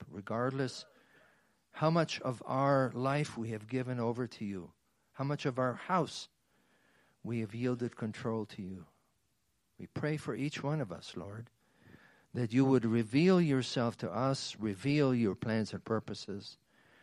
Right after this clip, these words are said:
Give us, Lord God, the wisdom to recognize that with obedience come blessing. Give us, Lord God, a discerning and obedient heart.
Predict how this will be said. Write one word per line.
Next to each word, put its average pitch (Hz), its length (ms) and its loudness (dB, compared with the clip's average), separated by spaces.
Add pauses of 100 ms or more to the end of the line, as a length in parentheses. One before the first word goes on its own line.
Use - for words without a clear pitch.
(520)
Give 127 220 6
us, 131 220 4
Lord 113 220 4
God, 110 320 2
the 110 60 0
wisdom 104 500 -2
to 110 100 -6
recognize 92 1000 -4 (1120)
that 101 160 -2
with 135 300 4
obedience 143 960 2 (140)
come 107 220 -2
blessing. 120 600 -4 (960)
Give 104 200 -2
us, 107 180 -2
Lord 107 240 -2
God, 101 400 -2
a 107 100 -4
discerning 139 840 -2 (500)
and 90 140 -10
obedient 101 580 -4
heart. - 400 -12